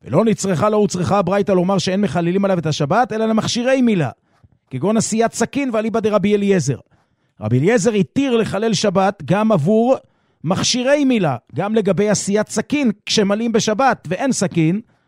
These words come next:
אמר לנו רבי אליעזר בפתח הפרק הזה, ששמו רבי אליעזר דמילה, הפרק התשע עשר של מסכת שבת, שהוא מתיר לחלל שבת גם עבור מכשירי מילה.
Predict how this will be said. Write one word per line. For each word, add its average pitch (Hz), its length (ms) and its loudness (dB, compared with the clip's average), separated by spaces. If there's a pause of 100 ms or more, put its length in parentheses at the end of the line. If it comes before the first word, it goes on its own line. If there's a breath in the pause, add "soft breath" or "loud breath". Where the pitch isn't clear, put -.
(180)
אמר 208 200 0
לנו 226 240 4
רבי 185 220 2
אליעזר 202 280 0
בפתח 185 420 -2
הפרק 170 380 -2
הזה, 147 280 0 (320)
ששמו 185 520 -2
רבי 180 260 2
אליעזר 180 380 0
דמילה, 165 640 0 (320)
הפרק 196 300 -8
התשע 185 340 -2
עשר 175 180 0
של 160 140 -2
מסכת 160 380 -2
שבת, 135 420 -2 (240)
שהוא 139 180 -2
מתיר 247 360 2
לחלל 220 340 0
שבת 220 340 0
גם 220 160 2
עבור 208 200 0
מכשירי 220 440 0
מילה. 220 280 2